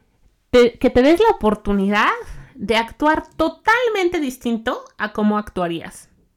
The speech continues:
en algunos momentos con tus hijos.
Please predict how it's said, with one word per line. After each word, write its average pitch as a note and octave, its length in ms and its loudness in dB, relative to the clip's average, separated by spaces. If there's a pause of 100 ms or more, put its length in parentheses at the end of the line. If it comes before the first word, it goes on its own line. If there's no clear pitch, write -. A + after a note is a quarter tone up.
(520)
en G3+ 140 -2
algunos F3+ 380 -4
momentos E3+ 640 -12 (420)
con F3+ 200 -8
tus - 220 -14
hijos. - 400 -20